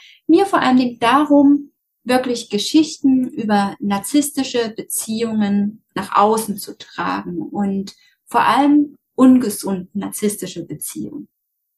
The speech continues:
Ich wollte komplett eintauchen, <laughs> sofort ins kalte Wasser springen.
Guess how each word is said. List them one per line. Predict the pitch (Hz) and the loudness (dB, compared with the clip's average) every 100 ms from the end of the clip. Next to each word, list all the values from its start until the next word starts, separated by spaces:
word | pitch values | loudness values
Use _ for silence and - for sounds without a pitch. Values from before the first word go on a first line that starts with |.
| _ _ _ _ _ _ - | _ _ _ _ _ _ -4
Ich | 247 | 2
wollte | 285 277 | 2 2
komplett | 254 214 233 254 - | 0 0 0 -2 0
eintauchen, | 226 240 262 202 208 285 | 0 0 2 2 4 4
<laughs> | |
sofort | - 277 285 247 240 320 - | 4 0 0 2 2 2 -4
ins | 220 | -8
kalte | - 226 247 | -4 -2 0
Wasser | 196 208 214 | -2 -4 -8
springen. | - - 202 208 | -12 -8 -6 -6